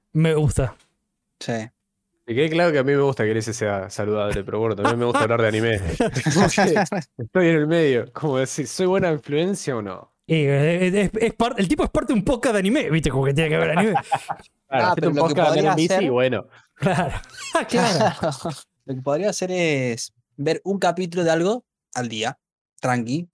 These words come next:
Speaker 1: Eso es
Speaker 2: sin
Speaker 1: lo que hacen las
Speaker 2: alarma.
Speaker 1: personas normales, sí, sí.
Speaker 3: Saludable.
Speaker 2: Claro, pero yo no venía siendo una persona normal.
Speaker 1: Claro,
Speaker 2: <laughs> Yo
Speaker 1: claro.
Speaker 2: venía con problemas de adicción.
Speaker 1: Claro, tal cual.
Speaker 2: Yo agarraba un manga y no tocaba el piso. No.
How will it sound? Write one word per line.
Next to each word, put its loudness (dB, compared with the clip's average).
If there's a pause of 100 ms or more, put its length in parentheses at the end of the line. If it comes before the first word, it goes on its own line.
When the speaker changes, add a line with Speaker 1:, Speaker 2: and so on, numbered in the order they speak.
(100)
Speaker 1:
Eso 2
es 2
Speaker 2:
sin 2
Speaker 1:
lo 4
que 2
hacen 0
las 2
Speaker 2:
alarma. 0
Speaker 1:
personas 0
normales, 2
sí, 0
sí. 2 (280)
Speaker 3:
Saludable. 0
Speaker 2:
Claro, 0
pero -10 (340)
yo -4
no 0
venía 2
siendo -6
una -6
persona -8
normal. -8 (220)
Speaker 1:
Claro, 2
Speaker 2:
<laughs> 0
Yo 0
Speaker 1:
claro. 2
Speaker 2:
venía 4
con 0
problemas 0
de -4
adicción. -6 (240)
Speaker 1:
Claro, -2 (560)
tal -2
cual. 0
Speaker 2:
Yo -2
agarraba 0
un 0
manga -2
y -2
no -4
tocaba -4
el -8
piso. -6 (300)
No. -14